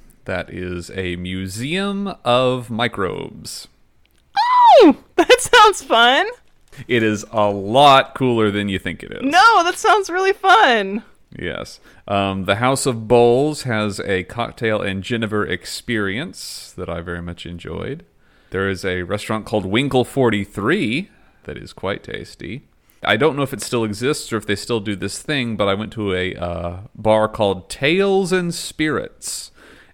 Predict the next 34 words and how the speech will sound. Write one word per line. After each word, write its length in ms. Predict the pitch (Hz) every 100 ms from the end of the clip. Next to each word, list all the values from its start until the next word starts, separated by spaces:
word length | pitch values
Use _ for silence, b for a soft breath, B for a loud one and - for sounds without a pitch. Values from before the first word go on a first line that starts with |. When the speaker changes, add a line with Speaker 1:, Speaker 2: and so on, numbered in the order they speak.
| -
Speaker 1:
A 60 | 101
lot 160 | 117
of 60 | 117
the 80 | 98
menu 340 | 104 135 117
items 380 | 98 101 101 92
didn't 280 | 123 117 110
have 580 | 107 98 92 90 90 87 - _ -
the 140 | 113
ingredients 600 | 104 101 135 151 107 95
listed. 360 | 107 98 - 98
They 120 | 95
just 160 | 82 95
had 160 | 107
a 40 | 80
story 800 | - - - 127 104 53 50 - -
that 140 | -
went 180 | 92 90
along 340 | 87 62 60 -
with 200 | - -
them. 320 | - - - _ _ _
Speaker 2:
Well, 260 | 214 240 254
considering 460 | - 247 285 359 320
that 120 | 208
my 100 | 208
sister 300 | - 208 214
doesn't 320 | 196 202 226
drink 400 | 160 151 147 160
and 120 | 156
my 140 | 147 151
mother 340 | 156 160 165
is 140 | 170
old, 640 | 160 180 175 151 135 135 135 _ _ _
I 200 | 165 151